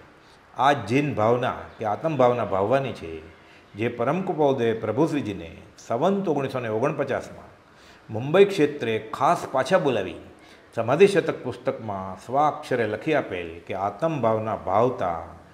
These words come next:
જીવ લહે કેવળ જ્ઞાન રે. અને આ ભાવનાનું ફળ પણ મોક્ષ જ છે. બંધ ભાવથી રહિત થવું એ મોક્ષ છે, એમ છ પદના પત્રમાં પણ ગોપાલદેવે સિદ્ધાંત બોધ તરીકે બોધ્યું છે. વચનામૃત ત્રણસો એકવીસમાં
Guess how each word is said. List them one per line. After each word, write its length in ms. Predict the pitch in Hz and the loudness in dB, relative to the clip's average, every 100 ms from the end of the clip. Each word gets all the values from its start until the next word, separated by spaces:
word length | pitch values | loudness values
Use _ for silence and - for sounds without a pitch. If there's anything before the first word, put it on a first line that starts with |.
| - _ | -20 _
જીવ 260 | 101 104 127 | -8 -2 0
લહે 300 | 113 98 98 | 0 0 -2
કેવળ 300 | 98 98 98 | -4 -4 -4
જ્ઞાન 320 | 95 95 92 | -4 -8 -8
રે. 280 | 101 107 78 - - - - | -6 -6 -6 -14 -20 -20 -18
અને 120 | 104 107 | -10 2
આ 180 | 131 | 6
ભાવનાનું 540 | 143 120 120 117 104 - | 8 8 6 0 -4 0
ફળ 220 | 135 147 | 4 4
પણ 180 | 143 123 | 4 -4
મોક્ષ 420 | 113 139 139 - | -2 -2 -2 -4
જ 140 | 180 | -4
છે. 160 | - - - - - - - - | -8 -14 -16 -20 -20 -20 -20 -10
બંધ 260 | 113 131 139 | 0 2 4
ભાવથી 340 | 127 120 - | 4 4 2
રહિત 380 | 95 104 101 - | 0 0 -2 -4
થવું 420 | 135 156 98 87 - - - | 0 2 0 -4 -12 -18 -14
એ 60 | 98 | -12
મોક્ષ 360 | 98 151 - | 0 2 2
છે, 220 | - 104 87 85 - - - - | -2 -6 -6 -8 -16 -20 -20 -16
એમ 120 | 101 | -16
છ 140 | - | 2
પદના 400 | 147 - 135 120 | 4 4 0 -2
પત્રમાં 440 | 113 113 - 143 160 | -2 -4 -4 0 0
પણ 140 | 170 | 0
ગોપાલદેવે 640 | 139 120 120 110 101 95 | -4 -2 0 0 -2 -6
સિદ્ધાંત 420 | 87 104 98 104 101 | -8 -8 -2 -2 2
બોધ 280 | 127 160 | 2 2
તરીકે 260 | - 104 101 | -2 -6 -6
બોધ્યું 340 | 92 87 92 | -8 -8 -10
છે. 200 | 98 120 95 - - - - - - - | -10 -12 -14 -20 -20 -20 -20 -20 -20 -10
વચનામૃત 480 | 110 131 156 202 202 | -8 -6 0 0 2
ત્રણસો 300 | 147 131 120 | -2 0 -2
એકવીસમાં 680 | 107 - 139 123 131 135 | -2 -4 -6 -6 -8 -8